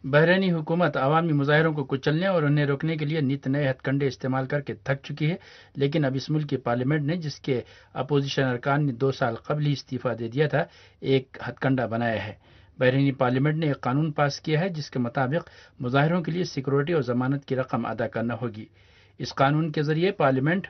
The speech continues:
بحرینی عوام کا امتحان لینا چاہتی ہے اور ان کے مظاہروں کو روکنے کی کوشش کر رہی ہے۔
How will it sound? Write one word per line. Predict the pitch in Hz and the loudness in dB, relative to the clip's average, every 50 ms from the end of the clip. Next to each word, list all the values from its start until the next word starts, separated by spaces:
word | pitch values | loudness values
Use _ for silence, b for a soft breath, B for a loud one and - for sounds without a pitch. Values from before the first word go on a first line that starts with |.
| - | -10
بحرینی | 139 123 127 135 143 143 135 143 135 | -4 0 0 2 2 2 2 2 0
عوام | 127 123 139 143 147 143 | 0 0 0 0 -2 -2
کا | - 117 | -2 -4
امتحان | 117 127 127 127 131 127 127 123 | -4 -4 -2 -2 -2 -2 -2 -2
لینا | 120 120 120 117 | -4 -4 -6 -4
چاہتی | - - 123 123 127 - 160 156 | -2 -2 -2 -2 -2 -2 -2 0
ہے | 175 196 B B B B B B B | 0 -2 B B B B B B B
اور | - 131 | -2 0
ان | 131 139 | 0 0
کے | 139 143 135 | 2 2 0
مظاہروں | 120 120 113 123 123 127 139 156 151 | 0 0 0 0 0 2 2 0 0
کو | 147 127 | -2 -4
روکنے | 113 120 131 - 143 127 | -4 -4 -4 -2 -4 -4
کی | 117 - 139 139 | -4 -4 -6 -8
کوشش | 135 - 156 127 - - 165 - - | -4 -4 -4 -4 -4 -6 -10 -10 -6
کر | - - 117 | -4 -4 -4
رہی | 117 110 - - 120 98 | -4 -4 -4 -4 -6 -6
ہے۔ | 95 | -6